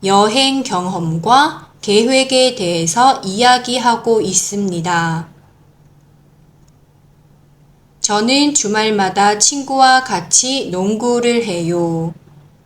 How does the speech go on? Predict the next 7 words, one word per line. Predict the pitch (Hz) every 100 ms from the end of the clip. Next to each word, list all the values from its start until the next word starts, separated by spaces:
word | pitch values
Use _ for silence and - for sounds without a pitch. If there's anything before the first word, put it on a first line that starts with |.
| _ -
농구는 | 196 202 190 180 202 277 302 -
제일 | - 185 185 220 247 254
좋아하는 | - 190 208 240 247 247 240 247 -
운동이에요. | 185 190 208 202 180 165 160 165 170 165 160 160 - - _ _ _ _ _ _ _ _ _ _ _ _ _ _ _
무엇에 | 185 202 262 302 294 302 302
대해서 | 254 233 220 214 220 220
이야기합니까? | 214 185 190 190 196 196 190 175 160 - 226 285 - -